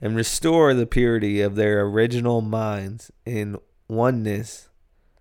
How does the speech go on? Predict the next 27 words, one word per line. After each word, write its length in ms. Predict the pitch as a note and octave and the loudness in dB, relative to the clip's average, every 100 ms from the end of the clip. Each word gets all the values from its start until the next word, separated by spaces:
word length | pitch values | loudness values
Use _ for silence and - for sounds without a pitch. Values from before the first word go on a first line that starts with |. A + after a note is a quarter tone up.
| _ _ _ _ - | _ _ _ _ -8
uh, 640 | G2+ F#2+ F#2 F2+ G2 A#2 A2 | -4 -2 -2 -4 -8 -10 -12
unity. 760 | G#2 A#2 B2+ B2 A2 A2 G#2+ G#2 | -6 0 2 2 0 0 -2 -2
What 180 | A2 A#2 | 0 2
do 100 | A2+ | 2
they 160 | A2 | 0
call 420 | G#2+ G#2 G2+ G2+ | -2 0 0 0
it? 120 | G2 - | -4 -4
What 160 | G#2 | -2
do 60 | G#2+ | 0
they 120 | G2+ | -2
call 280 | G2 G2 G2 | -2 -2 0
it? 40 | |
What 140 | G2 G2+ | -2 -2
do 60 | |
they 120 | G2 | -4
call 280 | F#2+ F#2+ F#2+ | -4 -4 -4
it? 80 | F#2+ | -4
What 100 | G2 | -4
do 120 | G2 | -4
they 80 | F#2+ | -4
call 340 | - F#2+ G2 | -6 -6 -6
it? 140 | E2+ _ _ _ - | -10 _ _ _ -20
What 80 | A2+ | -20
do 180 | A#2 | -20
they 300 | - _ _ | -20 _ _
call 500 | - - A1 - - - | -20 -14 -12 -12 -12 -14
it? 200 | - | -16